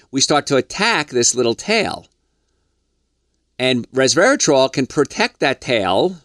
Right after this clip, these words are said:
from being attacked and keep you young, biologically young. But if you're not attacking it to begin with, it's not gonna wear out as fast. And so you don't need to take excessive amounts of things like resveratrol.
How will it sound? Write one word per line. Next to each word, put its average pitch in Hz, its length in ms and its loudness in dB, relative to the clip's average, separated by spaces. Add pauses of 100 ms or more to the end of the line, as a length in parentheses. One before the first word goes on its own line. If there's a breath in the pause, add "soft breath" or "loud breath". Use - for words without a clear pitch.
from 123 160 -2
being 117 140 2
attacked 156 480 -2
and 131 120 -2
keep 127 260 -2
you 131 100 2
young, 131 380 0
biologically 120 640 -2
young. 185 360 0 (880 loud breath)
But 196 100 0
if 190 120 2
you're 196 120 4
not 233 220 2
attacking 226 580 2
it 165 100 2
to - 60 -6
begin 190 440 0
with, 107 460 -2 (480)
it's - 180 -2
not 180 200 2
gonna 196 140 2
wear 190 260 4
out 269 180 2
as - 140 0
fast. - 520 -8 (800)
And 151 120 -2
so 185 100 2
you 190 100 4
don't 202 240 2
need 254 260 4
to 208 80 0
take 147 280 0
excessive 127 500 0
amounts 113 340 -2
of 104 100 -6
things 107 180 -4
like 92 140 -6
resveratrol. 85 680 -6